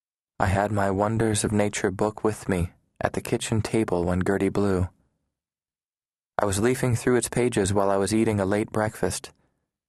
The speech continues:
and might have even been looking at the prairie dogs and thinking of my dad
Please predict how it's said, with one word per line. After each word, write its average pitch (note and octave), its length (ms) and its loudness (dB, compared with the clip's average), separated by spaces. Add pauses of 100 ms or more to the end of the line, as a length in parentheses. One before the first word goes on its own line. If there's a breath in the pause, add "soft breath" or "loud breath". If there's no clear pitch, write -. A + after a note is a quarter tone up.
(160)
and G2 120 -2
might G#2+ 180 2
have A2 80 0
even G#2+ 240 2
been G#2 200 0
looking G#2+ 280 0
at G2+ 60 -2
the A2 80 -2
prairie B2 360 0
dogs F#2+ 520 -2
and G2 100 0
thinking A#2 300 0
of G#2 100 -2
my G#2 160 2
dad A2 400 0